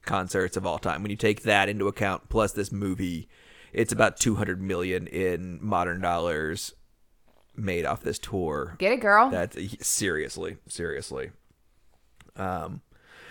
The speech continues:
Speaker 1: so Oliver Kroons, Gabriel Trupin, and Kevin Stee, three of the backup dancers,
Speaker 2: Mm-hmm.
Speaker 1: actually sued her for misrepresentation.
Speaker 2: Oh, in this?
Speaker 1: In this, yes.
Speaker 2: How so?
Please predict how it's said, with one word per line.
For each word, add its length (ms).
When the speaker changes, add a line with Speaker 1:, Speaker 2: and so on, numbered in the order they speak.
Speaker 1:
so 180
Oliver 300
Kroons, 680
Gabriel 460
Trupin, 640
and 340
Kevin 360
Stee, 440
three 200
of 100
the 100
backup 340
dancers, 540
Speaker 2:
Mm-hmm. 200
Speaker 1:
actually 260
sued 320
her 220
for 140
misrepresentation. 960
Speaker 2:
Oh, 140
in 240
this? 340
Speaker 1:
In 120
this, 320
yes. 440
Speaker 2:
How 240
so? 680